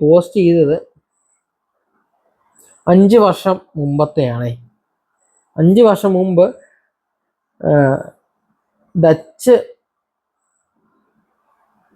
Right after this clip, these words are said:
ഡച്ച്, അഞ്ച് വർഷം മുമ്പ് ഡച്ച് സ്റ്റീം മെഷീൻ എന്നും പറയുന്ന ഒരു ചാനൽ, ആ ചാനലിൻ്റെ ഡീറ്റെയിൽസ് ഞാൻ, ആ, നൽകുന്നതായിരിക്കും.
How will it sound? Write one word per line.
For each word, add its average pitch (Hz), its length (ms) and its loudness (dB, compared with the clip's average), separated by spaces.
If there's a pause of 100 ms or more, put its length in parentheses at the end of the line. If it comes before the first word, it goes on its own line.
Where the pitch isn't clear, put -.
(1160)
ഡച്ച്, - 760 -14 (1040)
അഞ്ച് 220 280 2
വർഷം 202 360 0
മുമ്പ് 165 380 -4 (500)
ഡച്ച് 165 360 -2 (160)
സ്റ്റീം 240 440 0
മെഷീൻ 226 340 2 (200)
എന്നും 185 300 0
പറയുന്ന 156 280 0
ഒരു 147 120 -2
ചാനൽ, 135 480 -4 (640)
ആ 147 120 0
ചാനലിൻ്റെ 160 540 0
ഡീറ്റെയിൽസ് 156 440 0
ഞാൻ, 156 220 -2 (280)
ആ, - 20 -8
നൽകുന്നതായിരിക്കും. 131 1040 -2